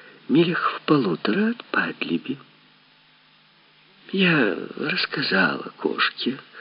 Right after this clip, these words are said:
о крысах в конюшне, о том, как трудно с ними сладить. Они такие большие, такие, ой, сильные. А доктор Долитл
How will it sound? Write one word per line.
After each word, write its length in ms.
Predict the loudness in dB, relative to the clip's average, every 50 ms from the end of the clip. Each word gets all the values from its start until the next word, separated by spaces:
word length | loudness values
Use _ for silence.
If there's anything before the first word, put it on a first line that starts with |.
| -16 -14 -14 -14 -14 -14 -8 -4
о 120 | -4 -4
крысах 760 | -2 0 2 4 6 6 6 6 4 2 -2 -2 -4 -6 -10
в 100 | -4 0
конюшне, 800 | 0 2 2 2 0 -2 -2 -4 -2 0 0 0 0 -2 -8 -14 -12 -12 -12 -12 -10 -12 -6 0
о 100 | 2 4
том, 160 | 6 6 6 8
как 220 | 8 6 6 6
трудно 340 | 6 6 6 8 6 6 4
с 140 | 4 2 2
ними 180 | 2 2 2
сладить. 800 | 0 0 0 0 2 2 2 2 0 -2 -4 -6 -8 -4 -2 0
Они 160 | 0 0 -2
такие 420 | -4 -6 -6 -2 0 0 0 0 -2 -4 -8 -8 -8 -8 -10 -10 -12 -14 -16 -12 -4
большие, 920 | 0 2 4 4 6 6 6 6 8 8 8 8 6 6 4 0 -2 -6 -8
такие, 440 | -6 -8 -6 -2 0 2 2 2 0 -2 -6 -8 -8 -6 -6 -6 -8 -10 -12 -16 -18 -20 -14 -6
ой, 120 | -4 -2 -2 0 0 0 2 2 4 4
сильные. 720 | 4 4 2 2 0 -2 -4 -6 -6 -6 -4 -4 -4 -6 -6 -8 -8 -8 -8 -6
А 200 | -4 -2 -2 -2
доктор 580 | -2 6 10 10 10 10 8 6 6 6 6 6
Долитл 540 | 6 4 6 6 6 2 2 4 4 4